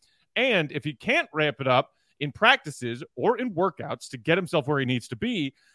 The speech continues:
then how the hell is he going to be healthy for an eighty-two game season? This is a serious problem, end quote. Cap also added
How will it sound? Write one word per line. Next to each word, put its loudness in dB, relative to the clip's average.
then -2
how 2
the 2
hell 4
is -4
he -4
going -2
to -12
be -4
healthy -2
for -2
an -4
eighty-two -2
game -2
season? -6
This 0
is -2
a -2
serious 2
problem, 6
end 2
quote. 0
Cap 4
also 2
added 4